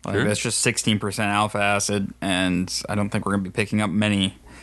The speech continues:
Speaker 1: much flavor from it. Or maybe Magnum might be better.
Speaker 2: Magnum.
Speaker 1: Yeah, it's thirteen. Let's try Magnum.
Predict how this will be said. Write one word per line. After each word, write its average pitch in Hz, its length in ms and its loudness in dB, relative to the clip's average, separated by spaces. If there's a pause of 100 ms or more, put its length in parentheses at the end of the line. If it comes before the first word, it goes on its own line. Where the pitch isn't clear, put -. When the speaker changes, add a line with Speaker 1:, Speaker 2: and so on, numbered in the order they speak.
(360)
Speaker 1:
much 104 220 2
flavor 107 520 0
from 95 300 0
it. 95 220 0
Or 110 160 0
maybe 113 240 2
Magnum 107 580 2
might 127 160 0
be 123 80 -2
better. 135 380 0 (1300)
Speaker 2:
Magnum. 65 760 -6
Speaker 1:
Yeah, 85 240 0
it's - 160 -6
thirteen. 101 460 0
Let's 123 120 2
try 185 160 0
Magnum. 60 580 -4